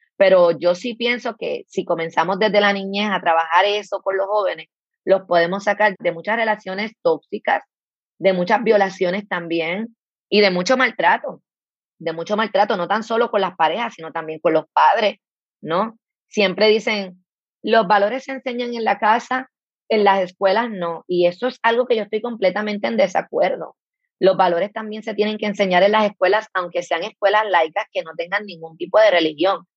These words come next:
La ética no tiene que ver con la religión. Y desde chiquitos los niños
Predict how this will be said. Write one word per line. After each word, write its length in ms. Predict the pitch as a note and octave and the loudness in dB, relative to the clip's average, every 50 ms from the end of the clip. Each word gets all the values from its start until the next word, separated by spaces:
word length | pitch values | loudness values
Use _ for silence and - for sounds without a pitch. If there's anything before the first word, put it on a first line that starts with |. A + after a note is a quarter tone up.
| _ _ _ - | _ _ _ -2
La 260 | - F#3+ G3 F#3+ F#3 | 2 4 4 6 6
ética 360 | F#3 F#3 F#3 - - - B3+ | 4 4 2 -2 -8 -6 -6
no 140 | B3 A#3 A3 | -6 -6 -10
tiene 260 | A3 F#3+ G3+ G#3+ A3+ | -10 -10 -10 -10 -6
que 100 | A3 A3 | -2 0
ver 180 | F#3 E3+ F3 F3 | 0 0 0 -4
con 120 | - A#3 | -6 -6
la 100 | A3 G3 | -6 -4
religión. 480 | E3+ D#3 D#3 D3+ D3+ D3 D3 C#3+ - - - - _ _ _ _ _ _ _ _ _ _ - | -4 -6 -8 -10 -12 -10 -8 -8 -8 -10 -12 -20 _ _ _ _ _ _ _ _ _ _ 2
Y 120 | G3+ G#3+ | 4 6
desde 280 | G#3+ G3+ F#3 F#3 F#3 F3+ | 6 6 4 4 0 -2
chiquitos 480 | - G3+ D#3+ - - B3 A#3+ - B3+ | -2 -8 -10 -10 -10 -10 -6 -6 -6
los 100 | A3+ G#3 | -6 -6
niños 280 | F#3+ F#3 F3+ G3+ A3+ A3 | -8 -6 -4 -4 -4 -6